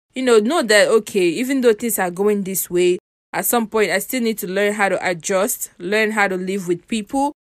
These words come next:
you know, co-, coexist with people, you know, 'cause don't get this too wrapped up about how things go your way, or how things has to always go my way, or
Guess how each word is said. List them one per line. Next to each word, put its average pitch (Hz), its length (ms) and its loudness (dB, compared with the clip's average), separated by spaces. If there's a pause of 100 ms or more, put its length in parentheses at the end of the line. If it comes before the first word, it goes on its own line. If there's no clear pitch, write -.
(220)
you 208 120 -2
know, 185 420 0 (100)
co-, - 240 -2 (140)
coexist 226 600 2
with 208 200 -2
people, 226 440 -4
you 226 120 0
know, 190 160 -2
'cause 202 180 -4
don't 254 240 -2
get 226 220 2
this 220 280 -6
too 214 300 -2
wrapped 202 340 0
up 196 180 0
about 170 340 -2 (260)
how 208 200 2
things 190 360 0
go 190 240 0
your 180 240 2
way, 196 420 2
or 185 300 -2
how 185 100 -8
things 214 240 -4
has 202 200 -2
to 160 100 -4
always 185 320 -2
go 190 160 2
my 180 200 -4
way, 190 360 0 (280)
or 180 420 2